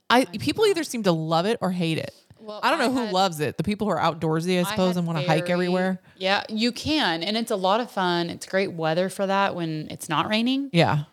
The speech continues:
Speaker 2: Um,
Speaker 1: But it's so gray.
Speaker 2: It is, and it was, it's so funny because I had lived there for so long that when I got here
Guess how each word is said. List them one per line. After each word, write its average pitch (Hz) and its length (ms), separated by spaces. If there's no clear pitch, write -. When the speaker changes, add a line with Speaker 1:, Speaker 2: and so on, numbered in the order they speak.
Speaker 2:
Um, 185 460
Speaker 1:
But 285 100
it's - 100
so 294 120
gray. - 580
Speaker 2:
It 208 240
is, 185 320
and 185 320
it - 300
was, 190 180
it's - 200
so 214 220
funny 185 300
because 170 260
I 151 120
had 165 140
lived 175 200
there 180 100
for 165 140
so 170 240
long 160 280
that 160 120
when 165 120
I 160 100
got 160 180
here 165 720